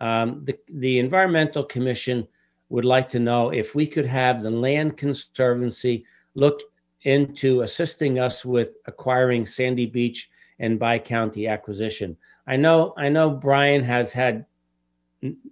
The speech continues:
a couple of meetings trying to get them to, to, uh, uh, uh, uh, cooperate on, on a price. Uh, I know Land Conservancy has, has come through for us on other items.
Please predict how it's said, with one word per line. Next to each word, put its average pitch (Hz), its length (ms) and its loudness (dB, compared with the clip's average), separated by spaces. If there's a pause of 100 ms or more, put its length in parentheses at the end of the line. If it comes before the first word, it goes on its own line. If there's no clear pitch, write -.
a - 80 -14
couple 147 300 0
of 143 60 4
meetings 135 520 2
trying 127 340 -2
to 131 80 -10
get 123 220 -2
them 127 220 0
to, 123 200 0 (380)
to, 120 300 2
uh, 110 260 2
uh, - 60 -10 (720)
uh, - 40 -6
uh, 101 60 -8
cooperate 123 560 0
on, 113 200 -6
on 110 200 -6
a 104 60 -4
price. 120 480 -2 (460)
Uh, 113 180 -6
I 123 120 -2
know 147 200 4
Land 156 320 4
Conservancy 147 880 0 (300)
has, 131 400 -2
has 120 400 -2
come 160 260 4
through 185 300 6
for 165 240 2
us 147 200 2
on 135 140 0
other 143 280 2
items. 110 500 -2